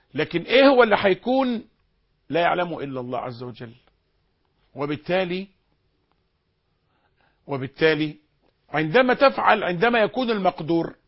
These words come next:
تيجي تاني يوم بقى تضربه، أو تيجي تاني يوم تكلمه، أو تنهره، أو تنصحه، أو تودُه، أياً كان العمل اللي أنت ما كنتش عارفه إيه اللي هيحصل،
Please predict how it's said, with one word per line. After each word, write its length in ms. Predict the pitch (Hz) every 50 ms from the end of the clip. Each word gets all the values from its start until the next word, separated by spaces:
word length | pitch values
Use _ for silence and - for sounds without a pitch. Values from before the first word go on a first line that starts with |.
| _ _ _ _ _ _ _ _ _ -
تيجي 180 | 214 233 233
تاني 240 | 175 233 220 214 220
يوم 180 | 226 247 233 214
بقى 180 | 233 214 208
تضربه، 480 | 190 196 170 175 190 185 175 151 139 117 _ _ _ _ _ _ _ _ _ _ _ _ _ _ _ _ _ _ _ _ _ _ _ _ _ _ _ _ _ _ _ -
أو 120 | 160 156
تيجي 240 | 151 - 247 240 233
تاني 220 | - 240 226 220
يوم 180 | 220 240 247 240
تكلمه، 600 | 185 - 202 - 202 185 185 185 190 180 160 143 107 _ _ _ _ _ _ -
أو 120 | 170 196
تنهره، 600 | 190 - 208 196 190 165 190 202 190 165 139 - _ _ _ _ _ _ _ _ _ _ _ _ _ _ _ -
أو 120 | 180 190
تنصحه، 640 | - - 214 202 196 - - 220 220 - 170 156 120 _ _ _ _ _ _ _ _ _ _ _ _ _ _ _ _ _ _ _ _ -
أو 140 | 165 175 190
تودُه، 500 | - - 202 202 233 240 196 165 151 - - -
أياً 340 | 240 269 247 262 254 240 208
كان 260 | - 269 269 262 233
العمل 480 | 233 202 - 220 226 214 175 143 104 - _ _ _ _ _ _ _ _ _ _ _ _ _ _ _ _ _ _ _
اللي 160 | 165 170 208 269
أنت 120 | 226 202
ما 120 | 247 226
كنتش 320 | 220 - 226 - 226 196 220
عارفه 480 | 208 247 262 262 214 165 175 147 123 - -
إيه 60 | 190
اللي 120 | 208 214
هيحصل، 420 | 214 220 233 - - - - -